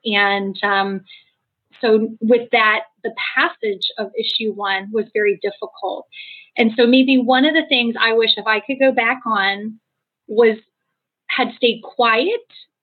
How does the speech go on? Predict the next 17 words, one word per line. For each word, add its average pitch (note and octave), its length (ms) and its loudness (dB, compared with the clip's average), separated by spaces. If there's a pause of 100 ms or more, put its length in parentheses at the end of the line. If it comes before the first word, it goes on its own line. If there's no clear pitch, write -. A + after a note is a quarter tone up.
(140)
um, A3 540 0 (460)
for B3 180 4
a A3+ 120 -4
few A#3+ 160 -2
more B3+ 220 2
days G3 400 2 (360)
to B3+ 80 2
allow G#3+ 800 2 (280)
that A#3+ 220 -2
dust G#3+ 260 -2
to A#3 160 -8
settle, G3 280 0
because G#3 380 -6
that A3 180 0
is A3+ 120 -2
a A3 140 -2
very G#3+ 520 2